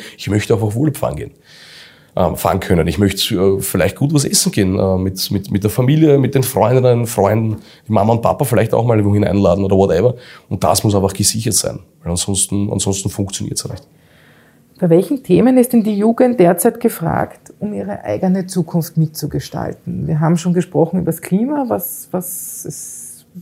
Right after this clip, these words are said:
Speaker 2: was fällt Ihnen da noch ein, ja?
Speaker 1: Die Ausbildung per se, ähm,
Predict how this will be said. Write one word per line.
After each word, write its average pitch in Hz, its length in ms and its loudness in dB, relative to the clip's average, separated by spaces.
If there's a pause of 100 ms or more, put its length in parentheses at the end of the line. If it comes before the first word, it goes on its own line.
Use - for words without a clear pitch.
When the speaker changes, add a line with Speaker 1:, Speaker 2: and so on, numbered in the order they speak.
(160)
Speaker 2:
was 170 240 -6
fällt 175 200 -4
Ihnen 160 220 -4
da 147 100 -2
noch 131 260 -6
ein, - 300 -12
ja? 185 140 -10 (720)
Speaker 1:
Die 185 180 -8
Ausbildung 117 680 2
per - 200 -4
se, 160 400 2 (160)
ähm, 98 640 2